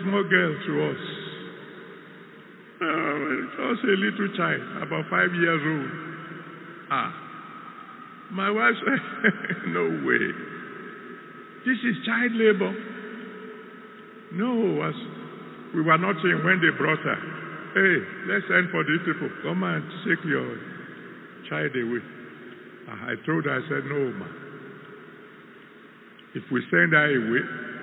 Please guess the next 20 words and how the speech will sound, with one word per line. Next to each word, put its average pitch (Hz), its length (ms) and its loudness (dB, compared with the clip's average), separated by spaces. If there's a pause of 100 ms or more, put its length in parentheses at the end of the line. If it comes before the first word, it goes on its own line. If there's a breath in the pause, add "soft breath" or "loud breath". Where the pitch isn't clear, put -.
(160)
they 180 160 8
just 190 240 4
take 175 160 8
her 160 160 8
to 156 160 2
somebody 131 400 8
else. 117 320 6 (2750)
We 151 80 8
will 151 160 12
adopt 151 480 8 (160)
the 220 160 6
child. 92 320 4 (2000)
Let 156 160 8
the 131 160 2
child 135 200 6 (120)
stay. 123 180 10 (2500)
We 151 140 2
will 147 100 -2
continue 147 400 0
to 143 160 0